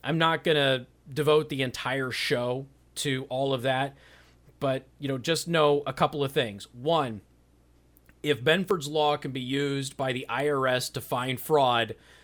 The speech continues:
it certainly can be used to find voter irregularities. Uh, there are legitimate cases in multiple states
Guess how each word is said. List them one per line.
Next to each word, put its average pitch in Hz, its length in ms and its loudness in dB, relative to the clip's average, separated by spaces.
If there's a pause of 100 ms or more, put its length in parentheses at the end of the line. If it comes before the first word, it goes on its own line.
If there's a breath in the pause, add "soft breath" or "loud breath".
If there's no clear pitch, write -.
(160 loud breath)
it 147 120 2
certainly 160 460 -2
can 143 140 -4
be 135 100 -4
used 127 500 -4
to 131 80 -6
find 123 420 -4
voter 131 300 0
irregularities. 113 960 -2 (500 loud breath)
Uh, 120 340 -8
there 139 360 0
are 131 600 0 (100)
legitimate 151 680 -2
cases 143 560 -4
in 131 200 -8
multiple 139 580 -2
states - 760 -4